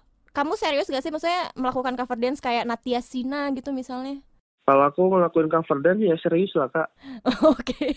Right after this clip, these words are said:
Speaker 1: Tapi kok aku
Speaker 2: Karena
Speaker 1: lihatnya
Speaker 2: aku kan
Speaker 1: lucu ya?
Speaker 2: ngeliat, ngeliat, ngeliat idol ngedance juga jadi kayak pengen gitu, jadi aku coba-coba ngedance aja.
Speaker 1: Itu belajarnya kamu kayak lihat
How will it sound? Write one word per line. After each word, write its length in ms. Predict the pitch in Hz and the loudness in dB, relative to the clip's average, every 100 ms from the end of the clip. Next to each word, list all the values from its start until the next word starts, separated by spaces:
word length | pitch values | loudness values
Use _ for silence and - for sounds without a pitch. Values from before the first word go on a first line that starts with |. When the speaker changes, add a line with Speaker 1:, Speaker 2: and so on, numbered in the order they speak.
| - 339 - 480 587 | -4 -8 -6 -6 0
Speaker 1:
Tapi 420 | 480 762 - 415 | 4 4 4 4
kok 160 | 480 523 | 6 6
aku 120 | 523 | 8
Speaker 2:
Karena 100 | 554 | 8
Speaker 1:
lihatnya 220 | 508 - | 8 8
Speaker 2:
aku 80 | 508 | 10
kan 80 | 466 508 | 10 10
Speaker 1:
lucu 180 | 254 480 | 8 8
ya? 180 | 302 285 | 8 8
Speaker 2:
ngeliat, 280 | 220 214 320 320 | 8 6 4 0
ngeliat, 340 | - 202 196 403 - 427 - _ _ _ - | 0 0 0 -2 -4 -8 -8 _ _ _ -8
ngeliat 340 | 180 185 190 175 | -2 0 0 2
idol 320 | 190 180 190 185 | 2 4 4 2
ngedance 320 | 185 180 180 | 0 -2 -2
juga 200 | 180 190 | 0 2
jadi 180 | 208 180 | 2 0
kayak 240 | 190 190 - | 0 -4 -2
pengen 280 | 185 185 196 | -2 -2 -2
gitu, 200 | 220 247 | -2 0
jadi 200 | 185 185 | 2 4
aku 120 | 185 | 2
coba-coba 400 | 185 160 160 151 147 | 2 2 2 2 0
ngedance 260 | 156 151 185 | 2 0 2
aja. 280 | 180 170 165 - | -2 0 0 0
Speaker 1:
Itu 180 | 294 554 | 0 2
belajarnya 500 | 392 320 269 302 392 | 4 4 4 2 0
kamu 200 | 453 370 | -2 -2
kayak 340 | 440 330 294 277 | 0 0 2 2
lihat 300 | 269 262 262 | 2 0 -2